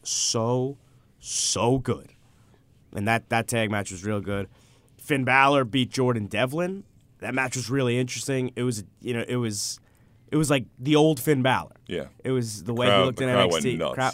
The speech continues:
Speaker 1: crowd popped huge. And he got the wrestler style he hasn't really been
Speaker 2: Mm-hmm.
Speaker 1: wrestling
Speaker 2: Mm-hmm.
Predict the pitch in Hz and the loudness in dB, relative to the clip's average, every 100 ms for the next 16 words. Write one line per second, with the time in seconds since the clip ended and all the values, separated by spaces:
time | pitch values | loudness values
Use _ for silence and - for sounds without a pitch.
0 | - - 135 135 135 165 139 - - 127 | -4 -6 2 2 6 6 6 0 -2 0
1 | 131 123 - _ _ _ _ _ _ - | 0 -4 -10 _ _ _ _ _ _ -10
2 | 135 120 127 139 135 135 - 139 - 120 | -8 -4 -2 0 0 -2 -2 -4 -4 -2
3 | 120 120 127 104 - 104 107 90 87 98 | -2 -2 -6 -8 -6 -6 -6 -8 -8 -8
4 | 107 104 123 - 117 113 101 78 | -8 -4 0 0 0 -6 -8 -10